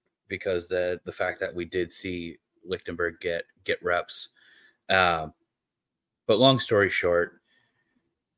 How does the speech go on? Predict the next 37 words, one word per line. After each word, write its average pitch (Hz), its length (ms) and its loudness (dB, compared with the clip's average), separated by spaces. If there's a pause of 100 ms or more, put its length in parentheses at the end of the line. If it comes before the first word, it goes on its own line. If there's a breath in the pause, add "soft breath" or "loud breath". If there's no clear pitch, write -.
(140)
Saddy 127 360 6
Daddy, 113 320 8
he's 117 280 0
the 120 80 -6
C 120 320 2
E 117 80 6
O 123 220 2 (140)
of 110 160 -4
this, 113 240 -2 (120)
of 104 120 0
this 101 180 -4
team. 131 360 -2
He's 113 240 -4
under 98 240 0
contract 113 640 0
to 110 60 -8
be 113 160 -2
a 110 60 -2
C 113 220 -6 (180)
E 110 40 2
O 113 160 2
with 104 280 -2
an 92 120 -6
extensive 95 560 -6
buyout. 104 400 0
He's 98 160 -12
not 95 240 -4
going 90 300 -6
anywhere. 92 420 -4 (640 soft breath)
Um, 87 300 -2 (140)
he'll 104 240 0
get 107 240 4
his 110 160 0
shot 101 540 0
to, 95 500 -4
to 98 100 -6 (100)
prove 104 460 -4